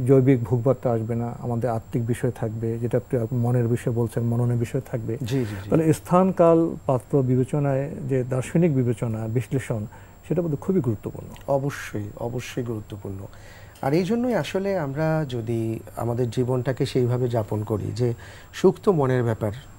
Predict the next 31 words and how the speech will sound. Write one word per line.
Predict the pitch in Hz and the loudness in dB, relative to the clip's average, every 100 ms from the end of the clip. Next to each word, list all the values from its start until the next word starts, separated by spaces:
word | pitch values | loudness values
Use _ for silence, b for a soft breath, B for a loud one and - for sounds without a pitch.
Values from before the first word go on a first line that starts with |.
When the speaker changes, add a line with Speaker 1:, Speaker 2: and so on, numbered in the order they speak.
| - | -6
Speaker 2:
একটু | 117 - | -2 2
আগে | 135 143 | 4 4
ভাইয়া | 135 135 | 4 2
যে | 127 135 | 2 0
কথাটি | 127 139 131 | 0 0 0
বলেছেন | 123 120 117 120 107 | 2 0 0 -2 0
যে | 117 110 B B B B B - | -2 -4 B B B B B -8
একজন | - 139 156 | 0 2 2
মানুষ | 151 151 156 170 | 4 4 4 2
তার | - 175 | 2 2
সব | - 143 | 4 4
আছে, | 127 - 123 | 4 0 -2
কিন্তু | 131 123 131 117 - - - | 0 0 0 0 -4 -12 -2
তিনি | 127 127 107 | 0 0 4
পরবর্তীতে | 135 127 117 131 127 | 4 4 0 0 0
একজন | 117 117 120 117 B B B 123 | 0 -2 -4 -4 B B B 0
মানুষের | 123 127 151 117 - - | 0 2 0 0 -4 -8
শার্ট | - 147 143 123 | 2 4 4 4
গায়ে | 135 117 113 - - | 2 2 -2 -6 0
দিয়েছেন, | 127 117 - 107 98 - - - | 2 2 2 -2 -2 -10 -12 0
যে | 135 | 4
গল্পটির | 131 123 123 120 | 4 4 0 0
কথা | 113 127 | -2 -2
বলেছি, | 110 107 - - B B B B | -2 -2 -6 -14 B B B B
বলেছেন। | 143 139 - 123 - | 4 4 4 -4 -4
আমরা | - 175 202 | 2 4 4
খুব | 208 | 4
বেশি | 156 147 165 | 4 4 4
দূরে | 147 135 | 6 4
যাব | 107 101 | 4 -2
না, | 101 | -6